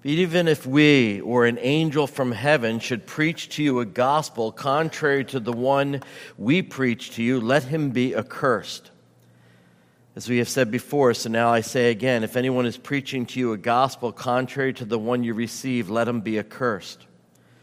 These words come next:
For am I now seeking the approval of man or of God? Or am I trying to please man? If I were still trying to please man, I would not be a servant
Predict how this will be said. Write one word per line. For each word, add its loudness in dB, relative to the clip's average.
For -6
am 0
I 4
now 2
seeking -2
the 0
approval -2
of -4
man -2
or -8
of -12
God? -2
Or -8
am -2
I 4
trying 0
to -2
please -4
man? -4
If -12
I 4
were 0
still -4
trying -2
to -6
please -6
man, -4
I -8
would -8
not -2
be -4
a -4
servant -6